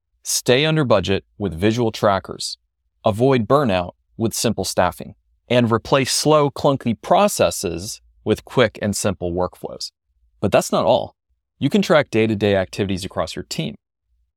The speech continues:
Peer into the future to plan for your next big project. And quickly identify opportunities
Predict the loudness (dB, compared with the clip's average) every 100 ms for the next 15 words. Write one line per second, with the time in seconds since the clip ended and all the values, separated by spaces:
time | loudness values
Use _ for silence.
0 | _ _ _ 2 4 4 2 0 0 -2
1 | -2 -2 -4 -10 -10 -10 -4 -2 -2 -4
2 | -2 0 0 -2 -4 -4 -4 0 2 2
3 | 0 -8 -10 -20 _ _ _ _ _ -4
4 | -2 0 0 2 2 2 0 -2 0 0
5 | 2 0 -2 -4 -4 -2 -2 -4 -6